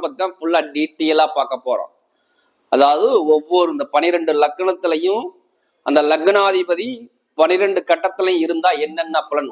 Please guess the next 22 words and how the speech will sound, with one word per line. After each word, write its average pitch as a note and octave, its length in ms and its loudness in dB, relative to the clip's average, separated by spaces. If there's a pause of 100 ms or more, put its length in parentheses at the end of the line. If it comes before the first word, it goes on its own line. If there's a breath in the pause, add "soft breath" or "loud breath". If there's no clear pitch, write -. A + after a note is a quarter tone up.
ஒவ்வொரு D#3 300 0
ராசிலையும் E3 400 0
இருந்தா D#3 260 0 (240)
என்னென்ன D3+ 280 -2 (140)
பலன், C#3 240 -2
அதாவது C#3+ 240 0
இந்த D3 140 -6
ஒரு B2 180 -10
பாவக D#3+ 460 0
ரீதியாக D#3 420 0 (1000)
இந்தந்த F3+ 420 2
பாவத்துல F#3 320 2
இருந்தா E3+ 240 0
என்ன F3 260 -2
மாதிரி D#3+ 280 0
பலனை C#3+ 220 -2 (220)
கொடுப்பார், F#3+ 460 2 (320)
இதை C#3+ 140 -4
பத்தி D3+ 220 -4
தான் F3+ 160 -4
ஃபுல்லா F3+ 420 2
நம்ம C#3+ 200 -8